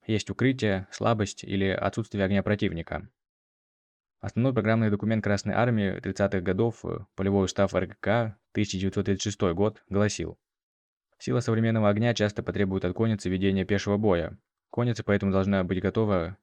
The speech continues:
к действиям в пешем строю. Почти слово в слово эта фраза была повторена в полевом уставе тысяча девятьсот тридцать девятом году, в боевом уставе конницы тысяча девятьсот сороковом году, Бук сорок, звучат те же слова. Сила современного огня требует от конницы частого применения действий в пешем строю.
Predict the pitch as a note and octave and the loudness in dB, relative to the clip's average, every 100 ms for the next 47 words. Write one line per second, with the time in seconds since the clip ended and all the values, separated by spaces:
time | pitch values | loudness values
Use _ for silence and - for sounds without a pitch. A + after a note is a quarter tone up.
0 | - F#2 F#2+ - F#2+ - G2 F#2+ - G#2+ | -8 -4 -2 -2 -4 0 0 -2 0 2
1 | F#2 D#2+ - _ _ _ _ _ _ - | 2 -2 -10 _ _ _ _ _ _ -10
2 | G#2 A2+ - A#2+ G2+ - B2 G2 F2+ - | -6 -4 0 2 2 2 0 0 0 0
3 | G#2 F#2 F2+ F2+ - F#2+ G2+ G2 F#2+ F#2+ | 0 0 0 -2 -2 0 0 0 0 0
4 | F2+ F2+ A2 G#2 F#2 F#2+ - F2+ F2+ F#2+ | 0 -2 -2 -2 -2 -4 -2 -4 -2 -4
5 | F#2 G2 G#2+ F#2+ F2 E2+ F2 E2 E2 - | -4 0 2 2 0 -4 -4 -4 -8 -14
6 | - F#2+ F#2+ F#2 - G#2 F#2 A2+ A2+ G#2 | -2 0 2 0 0 0 0 0 0 -2
7 | - - F2+ F2+ F2 F#2 F2+ F#2 G#2+ G#2 | -4 -4 -4 -4 -2 -2 -2 -2 2 0
8 | D#2+ D#2+ D#2 D2+ - _ _ _ - F#2+ | 0 -4 -4 -8 -12 _ _ _ -12 -2
9 | G2 - - F2+ D#2+ - _ _ G#2 A2 | -2 -2 -2 -2 -2 -10 _ _ -2 0
10 | G#2+ B2 F#2 F2 F2+ E2+ D#2+ - _ _ | 2 2 0 0 -4 -4 -4 -10 _ _
11 | _ _ _ _ - C3+ A#2 A2+ A#2 A#2 | _ _ _ _ -2 -2 2 2 2 2
12 | A2+ G#2+ - G2 G#2 A#2+ G2 G2+ G2 F#2+ | 2 2 0 0 0 0 0 0 0 -2
13 | - A2+ G#2+ F#2+ A2 G#2+ G2 G2 F#2 F#2+ | 0 -2 -2 0 0 0 -2 -2 0 0
14 | F#2 F2 G2 - F2 F2 F2 - F#2+ F2 | 0 0 0 -2 -4 -4 -4 -2 0 0
15 | D#2 | -2